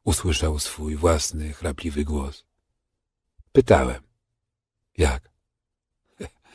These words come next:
Niektóre z nich twierdziły, że mają dzieci, gdyż uważały, że je oszczędzę, jeśli powiedzą, że wychowują gromadkę malców. Dawałem im trzydzieści sekund na udowodnienie tego. Matka, która nie nosi przy sobie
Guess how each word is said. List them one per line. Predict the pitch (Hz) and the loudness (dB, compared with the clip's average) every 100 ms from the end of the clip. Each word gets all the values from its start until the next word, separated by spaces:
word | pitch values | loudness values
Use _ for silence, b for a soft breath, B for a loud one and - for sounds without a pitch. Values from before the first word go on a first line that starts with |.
| b b b b b _ - | b b b b b _ -2
Niektóre | 104 - 117 104 | 0 2 8 8
z | 82 | 8
nich | 95 85 | 4 2
twierdziły, | - 95 85 90 92 92 90 - b b b | 2 2 4 2 4 4 2 -2 b b b
że | 82 87 | 2 6
mają | 87 87 90 | 8 8 6
dzieci, | 82 101 - 80 | 6 4 4 2
gdyż | 76 87 | 2 0
uważały, | 101 90 87 90 87 87 | 2 4 6 6 6 6
że | 80 90 | 6 6
je | 92 | 6
oszczędzę, | 90 - 92 76 69 71 - _ _ B B B | 4 4 4 4 -4 -10 -14 _ _ B B B
jeśli | 92 - 95 | -2 0 4
powiedzą, | 92 90 95 85 87 85 | 6 8 8 6 2 2
że | 82 82 | 2 0
wychowują | 80 85 90 82 90 85 82 80 78 | 0 2 2 4 4 4 2 -2 -4
gromadkę | 82 90 82 78 101 | 4 4 4 2 2
malców. | 95 85 78 - - _ _ _ _ B B B B - | 4 4 2 -4 -12 _ _ _ _ B B B B 4
Dawałem | 104 98 117 120 113 | 8 10 12 10 8
im | 110 | 4
trzydzieści | - - 98 120 - 107 | 0 -2 4 4 4 2
sekund | - 113 90 110 90 101 | 6 6 6 4 4 4
na | 98 | 2
udowodnienie | 110 104 95 98 101 98 82 71 | 4 4 6 6 6 6 4 2
tego. | - 71 71 | -2 -4 -2
Matka, | 78 104 120 - 90 | 4 6 6 4 0
która | 80 - 90 | 0 0 0
nie | 85 92 | 2 4
nosi | 113 - 92 | 4 4 -2
przy | - | -4
sobie | - 104 98 92 | 0 2 4 4